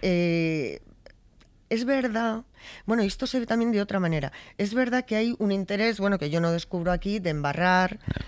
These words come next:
de que la economía va fatal, que el empleo es horroroso y que todo, y bla, bla, bla, bla. Y esto se genera a través de mensajes permanentes que van, de alguna manera, intoxicando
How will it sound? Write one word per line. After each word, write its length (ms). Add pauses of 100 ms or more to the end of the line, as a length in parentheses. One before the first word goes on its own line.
(140)
de 180
que 300
la 180
economía 460
va 80
fatal, 560
que 80
el 80
empleo 400
es 120
horroroso 640
y 100
que 160
todo, 300
y 180
bla, 180
bla, 260
bla, 160
bla. 200 (300)
Y 120
esto 220
se 100
genera 380
a 40
través 380
de 80
mensajes 520
permanentes 840 (340)
que 140
van, 580
de 140
alguna 340
manera, 500
intoxicando 1040